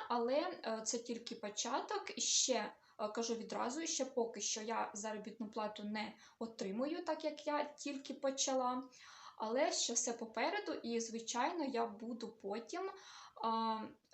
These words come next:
звітувати і розповідати, коли в мене вже почнуться такі, е, успіхи, вже коли в мене почнеться моя, е, мій перший дохід.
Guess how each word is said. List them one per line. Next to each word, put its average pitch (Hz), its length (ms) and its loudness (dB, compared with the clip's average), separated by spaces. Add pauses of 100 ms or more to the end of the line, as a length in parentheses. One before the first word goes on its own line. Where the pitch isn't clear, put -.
(100)
звітувати 247 920 2
і 233 320 0
розповідати, 233 840 0
коли 240 260 -2
в 233 60 2
мене 233 240 0
вже 226 240 -6 (240)
почнуться 254 580 -2
такі, 214 420 -6
е, 202 480 -2 (200)
успіхи, 330 680 -2
вже 247 220 0
коли 220 200 -4
в 214 60 -6
мене 208 300 -4 (280)
почнеться 208 600 -2
моя, 214 460 -4
е, 202 140 -4
мій 208 280 -4 (100)
перший 214 440 0
дохід. 220 760 -8